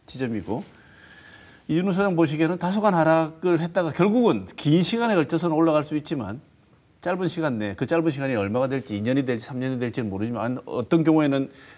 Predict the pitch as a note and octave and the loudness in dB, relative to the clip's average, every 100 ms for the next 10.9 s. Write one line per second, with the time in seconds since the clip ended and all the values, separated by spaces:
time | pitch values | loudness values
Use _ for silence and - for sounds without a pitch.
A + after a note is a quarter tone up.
0 | - E3 D#3 D3 D3 C#3 C3+ B2+ B2 A#2+ | -2 0 0 0 0 0 -2 0 0 0
1 | A2+ C#3+ D3 D3+ E3 D3 F3+ F3+ D#3 F3 | 0 -2 -2 -2 -2 -2 -2 -2 -2 0
2 | F3 D#3+ D#3 D3 C#3 C3+ B2 A2+ - C#3+ | 4 6 6 6 4 2 0 -2 -6 -6
3 | C#3 C#3+ D#3+ C#3+ C#3 C3+ C#3+ - G3+ G3 | -4 -2 0 0 -2 -4 -4 -2 -2 0
4 | C#3+ D3 C3 G#2+ - D3 - G2 A2+ - | 0 0 0 -4 -6 -8 -6 -8 -8 -14
5 | _ - - - - _ - - C#3 F3+ | _ -20 -20 -20 -20 _ -8 -2 0 0
6 | E3 F3+ F3+ D3+ - D#3 - - - G3+ | 0 0 -2 -2 0 0 -2 -8 -6 -2
7 | G3+ G3+ G3+ - F#3+ D#3+ C3+ D3+ D3 D3 | -2 -2 -6 -8 -2 0 2 0 -2 -2
8 | D3+ D3+ E3 E3 B2 C#3+ D#3+ D3+ G#2+ F#2 | 0 2 0 -4 -4 -4 -4 -4 -4 -6
9 | - _ _ _ _ D#3+ F3 F3 D#3 C3+ | -10 _ _ _ _ -6 -4 -2 0 0
10 | A#2 A2 C3+ B2+ C3 C3+ C3 B2 C#3 | -2 -4 -6 -6 -6 -8 -8 -8 -10